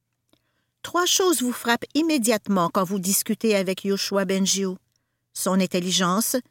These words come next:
sa rigueur, son humilité. Citation. « La rigueur et l'humilité sont nécessaires au succès de la recherche scientifique.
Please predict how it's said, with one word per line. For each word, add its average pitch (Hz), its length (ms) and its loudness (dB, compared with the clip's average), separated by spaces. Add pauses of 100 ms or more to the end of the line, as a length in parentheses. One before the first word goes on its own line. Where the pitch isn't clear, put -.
(260)
sa 277 200 2
rigueur, 214 640 2 (220)
son - 280 2
humilité. 208 680 2 (1300)
Citation. « 190 760 -2 (460)
La 247 140 4
rigueur 302 420 4
et 208 100 2
l'humilité 220 680 2
sont 214 180 0
nécessaires 226 640 2
au 202 80 2
succès - 400 -2
de 185 100 2
la 180 140 0
recherche 190 500 -2
scientifique. - 840 -6